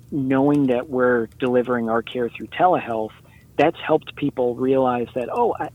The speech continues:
I can do that too. I don't have to take my whole day off of work, you know, take a whole day of P T O just for, you know, an hour and a half to be there at home, where I can block a little bit of time at work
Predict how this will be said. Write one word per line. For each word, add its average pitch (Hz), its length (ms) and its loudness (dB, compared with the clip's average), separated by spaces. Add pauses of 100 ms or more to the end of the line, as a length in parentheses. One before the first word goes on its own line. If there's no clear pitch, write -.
(160)
I 170 160 4
can 156 180 -2
do 139 200 4
that 117 240 -2
too. 120 500 0 (400)
I 151 80 4
don't 156 140 4
have 139 220 -4
to 135 120 -8
take 147 380 -4
my 131 160 0
whole 160 260 4
day 147 220 2
off 135 220 2
of 139 80 0
work, 120 280 0
you 120 60 -8
know, 117 140 -8
take 135 120 -8
a 110 80 -2
whole 156 180 2
day 139 200 0
of 120 80 -6
P 139 180 -6
T 131 240 -2
O 120 260 0 (460)
just - 320 2
for, 123 340 0 (140)
you - 80 -8
know, 117 160 -4
an 113 80 -4
hour 131 200 0
and 120 100 -4
a 113 40 -10
half 131 420 -2
to 143 60 -10
be 135 160 -4
there 120 200 -2
at 117 80 -8
home, 120 520 -2 (360)
where 123 380 2 (120)
I 151 180 0
can 123 340 -4 (260)
block 143 400 2
a - 20 0
little 139 240 0
bit 131 140 -2
of 120 100 -4
time 123 460 -2 (100)
at 160 220 -6
work 131 420 2